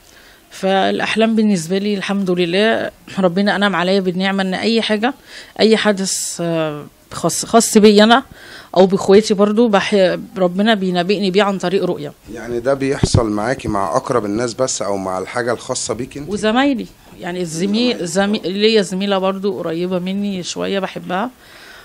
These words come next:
Speaker 1: فكانت بتقول لي: "بنتي في الثانوية العامة ادعي لها"، فقلت لها: "بنتك هتجيب تسعين"، فقالت لي: "لا، تسعين قليل قوي"، قلت لها: "خلاص تلاتة وتسعين"، ففعلًا جابت تلاتة وتسعين.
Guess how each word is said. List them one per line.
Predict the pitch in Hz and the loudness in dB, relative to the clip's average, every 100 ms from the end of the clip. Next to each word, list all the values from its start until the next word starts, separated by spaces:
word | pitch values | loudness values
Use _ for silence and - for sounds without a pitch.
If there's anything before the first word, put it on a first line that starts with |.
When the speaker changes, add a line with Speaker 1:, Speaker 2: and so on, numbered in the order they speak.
| - | -6
Speaker 1:
فكانت | - 185 233 254 226 | 0 2 2 0 -2
بتقول | 220 190 226 | -2 0 2
لي: | 220 | 2
"بنتي | 226 208 214 208 185 185 185 | 0 0 2 2 0 -4 -6
في | 196 | -6
الثانوية | - 190 208 | -4 0 2
العامة | 196 185 202 | 4 4 2
ادعي | 190 180 | 2 4
لها"، | 196 214 | 4 2
فقلت | 233 190 190 233 | 2 2 4 4
لها: | 240 | 4
"بنتك | 226 233 233 | 4 0 -2
هتجيب | 202 190 208 | -2 0 -2
تسعين"، | 196 - 170 175 | -2 -2 -4 -4
فقالت | 214 240 | -4 0
لي: | 247 | 0
"لا، | 240 | 0
تسعين | 214 208 233 | -2 -4 -2
قليل | 214 214 220 202 | 0 2 2 0
قوي"، | 214 208 - - | -4 -4 -16 -18
قلت | - 196 | -2 2
لها: | 214 | 4
"خلاص | 214 214 | 6 4
تلاتة | 220 220 220 | 6 4 4
وتسعين"، | 190 202 - 185 202 - | 0 -2 -2 -2 -2 -6
ففعلًا | - 175 226 220 | -2 4 4 4
جابت | 190 190 190 | 4 2 2
تلاتة | 180 180 | 0 -2
وتسعين. | 180 180 - 170 | -4 -6 -10 -12